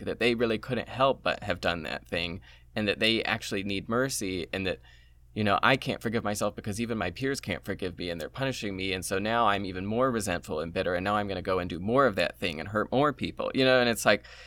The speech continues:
I can see that becoming a vicious cycle. Um, and so I don't know that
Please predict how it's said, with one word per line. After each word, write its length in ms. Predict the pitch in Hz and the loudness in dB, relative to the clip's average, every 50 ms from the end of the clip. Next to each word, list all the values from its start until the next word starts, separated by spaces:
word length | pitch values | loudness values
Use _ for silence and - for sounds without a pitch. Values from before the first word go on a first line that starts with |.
| - - - | -20 -4 0
I 120 | - 123 127 | 2 2 2
can 140 | - 135 | 2 0
see 180 | 120 - - 123 | 0 0 2 4
that 260 | 113 127 139 139 - | 6 6 6 6 4
becoming 340 | - - - 104 101 98 98 | 0 -4 -4 -2 -2 0 0
a 140 | 90 87 - - - | -2 -2 -2 -4 -6
vicious 360 | - 104 101 - - - 82 | -2 -2 -2 -2 -2 -2 -2
cycle. 640 | - - - 78 - - - - 58 - - - - - | -2 -2 -2 -2 -4 -4 -6 -6 -6 -6 -6 -8 -6 -4
Um, 300 | 95 98 95 92 90 90 | -2 0 0 0 0 -2
and 120 | 90 90 | -4 -4
so 160 | - 120 107 | 0 4 6
I 120 | 110 113 120 | 6 6 6
don't 180 | 143 147 - | 4 0 0
know 260 | 127 127 123 123 120 | 0 2 2 2 2
that 220 | 110 104 92 - | 2 2 0 0